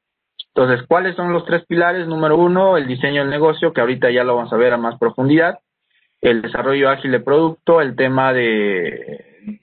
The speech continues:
aquí entra Scrum, otras cosas. Este, este punto no, quizá no lo tomemos o quizá lo pongamos como una parte adicional para la segunda fase.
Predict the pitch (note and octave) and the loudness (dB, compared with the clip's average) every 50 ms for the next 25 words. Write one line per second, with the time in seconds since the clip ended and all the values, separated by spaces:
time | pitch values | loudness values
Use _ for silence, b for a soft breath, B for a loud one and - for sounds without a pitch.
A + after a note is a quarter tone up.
0 | _ _ _ _ - A#2+ A#2+ - - C3+ C3+ C3 C3 B2+ B2+ B2+ A#2+ A#2+ - - | _ _ _ _ -4 -4 -4 -4 -4 -2 0 0 -2 -2 -2 -2 -4 -4 -4 -4
1 | C#3+ C#3 C#3+ C#3 C#3 C#3 C#3 C#3 C3+ C3+ C3 B2+ B2+ C3 B2+ B2+ C3 - D#3 C#3+ | -2 -2 0 0 0 0 0 0 -2 -2 -4 -6 -6 -6 -6 -8 -2 0 0 0
2 | C3 C#3 D3 C#3+ - C#3+ C3 B2+ - - - - - B2+ - C3+ B2+ - D3 D3 | 2 0 -2 -2 -2 -4 -6 -6 -6 -4 -2 -2 -2 0 -2 -4 -4 -2 -2 -2
3 | C#3 C3 C3+ C#3 C3+ C3 C3 C3 B2+ B2+ - - C#3 C3+ - D3 D3 D3 C#3+ C#3 | -2 0 2 2 2 2 2 0 0 -2 -4 -8 -8 -4 -2 -2 -2 -2 0 -2
4 | C3 B2+ - C#3 C#3+ D3 D3 D3 D3+ D#3 D#3 D#3 D3+ A#2+ B2 - - - C#3+ C#3 | -2 -2 -2 -4 -2 -2 -2 -2 -2 -2 -2 0 -2 -4 -4 -6 -6 -2 0 0
5 | C#3 C3 B2+ - B2 A#2+ B2 C3 C#3 C#3 C#3+ C#3 C3+ C3+ - C3 B2+ B2 B2 B2 | 0 0 0 -2 -4 -2 0 0 -2 -2 -2 -6 -10 -8 -4 -2 0 0 -2 0
6 | - C3+ C3 C3 - B2 A#2 A2+ B2+ A#2 B2 B2 C3+ D#3 - _ _ _ _ _ | -2 -4 -4 -2 -4 -4 -4 -4 -4 -4 -2 -2 -4 -4 -6 _ _ _ _ _
7 | _ _ _ _ _ _ _ _ _ - C3+ C3 C3+ C3+ C3+ C3+ C3+ C3+ C3+ B2 | _ _ _ _ _ _ _ _ _ 0 0 2 2 2 2 0 0 0 0 0
8 | F#2 G2+ A2+ A2+ A2 A2+ A2 - B2 B2 C3 C3 B2+ B2 B2+ - C#3+ C#3 C3 C3 | 0 -2 -2 -2 -2 -4 -2 0 0 0 2 2 0 -2 0 0 -2 -2 -2 -2
9 | - D3+ D3 D3+ - | -2 -2 -2 -2 -4